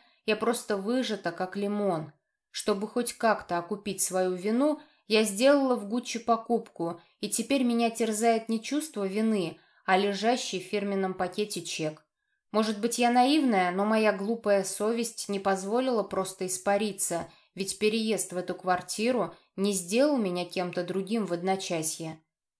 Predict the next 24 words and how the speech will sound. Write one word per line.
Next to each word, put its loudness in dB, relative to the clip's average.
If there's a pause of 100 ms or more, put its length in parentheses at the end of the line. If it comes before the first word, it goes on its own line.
(200)
Сейчас, 2
зависнув -2
между -2
мирами, 4 (220)
я 2
с -2
трудом 0
пытаюсь -2
понять, 0 (120)
кто -2
я 2
есть. -6 (440)
И 2
единственный 2
человек, 4
который, 0
я 2
уверена, 2
нашёл -2
бы 2
ответ -2
на 0
этот -4
вопрос, 0